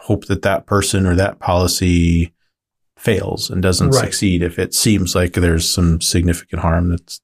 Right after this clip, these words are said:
Speaker 1: obviously going to happen.
Speaker 2: Mm-hmm. No, I
Speaker 1: Um,
Speaker 2: totally agree with that.
Speaker 1: I think there
Speaker 2: Yep.
Speaker 1: are plenty of
Speaker 2: Mm.
Speaker 1: things where that's not entirely clear,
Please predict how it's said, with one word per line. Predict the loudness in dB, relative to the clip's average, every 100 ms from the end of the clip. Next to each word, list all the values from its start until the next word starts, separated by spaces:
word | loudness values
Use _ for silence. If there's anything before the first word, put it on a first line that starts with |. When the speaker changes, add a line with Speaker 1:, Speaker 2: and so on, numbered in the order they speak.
| -4
Speaker 1:
obviously | 0 0 -2 -2 0
going | 0 0
to | 2
happen. | 2 0 -2 -4 _ -2
Speaker 2:
Mm-hmm. | 0 0 -6 _ 0
No, | 0
I | 2
Speaker 1:
Um, | -2
Speaker 2:
totally | 0 -2 -2
agree | -2 -4
with | -2
that. | -2
Speaker 1:
I | -2
think | -2 0
there | 0
Speaker 2:
Yep. |
Speaker 1:
are | 0
plenty | 0 2
of | 2 0
Speaker 2:
Mm. | -2 -4 _ -2
Speaker 1:
things | 0 0 0
where | 0
that's | 0 -2 -4
not | -4 -4 -8 -10
entirely | -4 0 0 0
clear, | 0 0 2 0